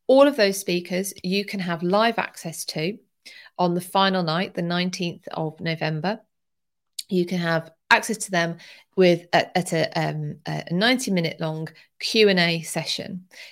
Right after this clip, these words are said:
If you can't make the Q and A session, you can submit questions, uh, prior to that.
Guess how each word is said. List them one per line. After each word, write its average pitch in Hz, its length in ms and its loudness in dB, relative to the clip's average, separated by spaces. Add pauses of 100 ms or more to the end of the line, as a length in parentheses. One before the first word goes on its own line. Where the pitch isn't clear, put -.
If - 60 -8
you 180 100 0
can't 220 360 4
make 196 160 0
the - 40 -4
Q 175 180 -2
and 170 100 0
A 165 100 0
session, 165 420 -4
you 170 120 -8
can 214 360 -6
submit - 540 -6
questions, 160 720 -8 (500)
uh, 160 180 2 (320)
prior 180 320 4
to 175 160 -6
that. 175 320 -4